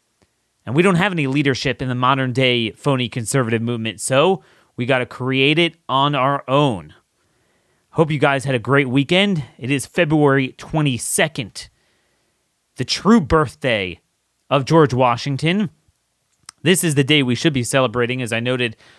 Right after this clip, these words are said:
uh, last Monday when we celebrate this misnamed and concocted, contrived President's Day,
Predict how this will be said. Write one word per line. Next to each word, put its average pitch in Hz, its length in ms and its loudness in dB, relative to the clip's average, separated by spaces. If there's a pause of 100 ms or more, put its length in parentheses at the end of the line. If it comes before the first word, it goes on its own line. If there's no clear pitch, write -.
(320)
uh, 107 120 0
last 139 360 0
Monday 127 320 0
when 117 100 -4
we 113 140 -4
celebrate 123 480 0
this 110 320 -6 (420)
misnamed 139 880 -2 (180)
and 117 160 -10
concocted, 123 680 -4
contrived 120 680 -2
President's 117 580 -6
Day, 92 340 -10